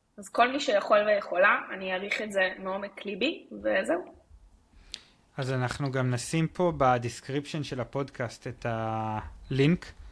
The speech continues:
Speaker 2: לקבוצת טלגרם. אה, ובאמת אני אגיד לפחות ברמה האישית של-, למי שמקשיב, שאני לפחות מנסה לעשות מנהג של, אה, פעם ביום לראות את הפוסטים של אלה באינסטגרם ובטוויטר ולעשות לייקים, רק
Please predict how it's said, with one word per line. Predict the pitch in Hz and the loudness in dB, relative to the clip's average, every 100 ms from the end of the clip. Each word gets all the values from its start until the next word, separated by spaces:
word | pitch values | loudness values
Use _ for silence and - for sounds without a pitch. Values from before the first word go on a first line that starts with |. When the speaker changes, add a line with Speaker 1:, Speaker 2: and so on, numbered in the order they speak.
| - _ _ _ 123 | -20 _ _ _ -2
Speaker 2:
לקבוצת | 120 110 - 117 127 | 0 0 -4 -2 -2
טלגרם. | 131 127 131 151 202 - - - - _ _ - | 0 0 2 4 2 0 -18 -20 -20 _ _ -2
אה, | 127 120 117 117 113 117 - - | 0 2 2 0 0 -2 -6 -12
ובאמת | 123 123 131 151 170 | -8 -2 0 0 2
אני | 151 | 0
אגיד | 170 | 0
לפחות | - 156 160 | 0 -2 2
ברמה | 143 143 147 | 2 2 2
האישית | 139 160 - | 0 -6 -6
של-, | 139 123 120 120 120 | -4 -2 -4 -8 -10
למי | 123 131 131 131 | -10 -4 -4 -4
שמקשיב, | 147 135 - 160 | -6 -6 -4 -6
שאני | - 127 131 | -2 -2 -2
לפחות | - 139 131 | -2 0 0
מנסה | 120 110 131 | 0 0 0
לעשות | 123 117 - 123 127 | 0 -2 -4 -6 -2
מנהג | 120 120 120 | -2 -2 -2
של, | - 117 | -4 -2
אה, | 117 110 - - - - _ - | -4 -6 -10 -20 -20 -20 _ 0
פעם | 131 131 | 2 2
ביום | 127 127 131 135 | 2 4 4 2
לראות | 127 117 127 127 | 0 2 0 -2
את | - | -6
הפוסטים | 123 139 127 143 127 | -4 -4 -4 -6 -8
של | - 117 | -6 -4
אלה | 117 123 123 | 0 0 0
באינסטגרם | 120 117 135 - 135 123 123 117 | 0 0 -2 -4 -4 0 0 0
ובטוויטר | 117 110 110 110 117 - - 143 143 156 135 | -4 -2 0 0 0 -2 -2 0 2 0 2
ולעשות | 117 110 147 139 | 0 -2 -6 -4
לייקים, | 131 143 143 165 165 - - - _ _ _ - - - | 0 0 0 -2 -2 -6 -20 -20 _ _ _ -20 -20 -12
רק | 139 143 - | -2 -2 -2